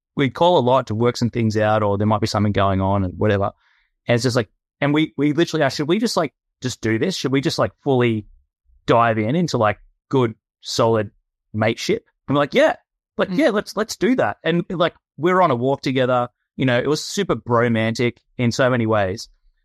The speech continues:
Speaker 1: but it was, it was also, like, really clarifying to have that intentionality.
Speaker 2: Yeah.
Speaker 1: Um, and to even, um, execute that in, in real life practice.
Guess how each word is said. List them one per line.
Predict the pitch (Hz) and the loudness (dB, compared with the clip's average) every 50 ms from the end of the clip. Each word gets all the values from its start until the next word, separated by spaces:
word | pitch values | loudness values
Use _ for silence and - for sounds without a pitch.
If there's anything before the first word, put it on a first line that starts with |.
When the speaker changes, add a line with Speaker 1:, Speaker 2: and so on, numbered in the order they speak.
| _ _ - | _ _ 0
Speaker 1:
but | 160 165 | 2 2
it | |
was, | 170 160 151 - - - _ - | 2 2 0 -4 -10 -12 _ -2
it | 160 | 0
was | 160 160 160 170 | 0 0 0 2
also, | 180 180 175 - 180 160 151 | 2 0 2 2 2 2 2
like, | 131 120 123 - _ _ - | 2 0 0 -2 _ _ -8
really | 120 123 139 147 151 151 147 127 | -4 0 2 2 2 2 0 -2
clarifying | - - 113 110 113 123 127 - - 117 113 110 113 113 | -2 -2 0 0 2 2 0 -2 -4 -4 -2 0 -2 -2
to | - 127 120 - | 0 -2 -4 -4
have | - - 123 123 120 110 | -2 0 0 0 0 2
that | 117 117 110 | 0 0 0
intentionality. | 110 107 107 - 107 110 - - 104 104 104 101 101 98 90 87 92 - _ _ _ _ - - - | 0 -2 -2 -2 -4 -4 -4 -2 -2 0 0 0 0 -2 -2 -6 -8 -10 _ _ _ _ -18 -8 -2
Speaker 2:
Yeah. | 196 165 156 160 202 240 113 | 0 2 2 2 2 2 2
Speaker 1:
Um, | 117 117 123 - | 2 0 -2 -2
and | 123 120 123 - | -2 -2 -2 0
to | - 113 117 120 - - | 0 -2 -2 -2 -2 -4
even, | - 127 127 127 117 127 120 113 113 110 110 - - | 0 0 2 2 2 2 2 2 2 0 0 -2 -4
um, | 113 110 110 110 107 104 104 101 101 - _ _ _ _ _ _ _ _ _ _ _ _ _ _ _ - | -2 -2 0 0 0 0 0 -2 -2 -4 _ _ _ _ _ _ _ _ _ _ _ _ _ _ _ 0
execute | 143 135 - - - 151 143 - - 127 117 - - | 0 0 0 -4 -4 -4 -4 -2 0 0 0 0 0
that | - 110 107 110 | 0 0 2 2
in, | 110 107 107 110 - | 2 2 2 0 0
in | 123 120 117 | 0 0 2
real | 113 113 120 117 117 110 104 | 2 2 2 2 2 2 2
life | 107 107 107 104 101 - _ | 2 2 0 0 -2 -6 _
practice. | - 117 110 - - - 104 107 - - | -4 -2 -2 -2 -4 -4 -4 -4 -4 -6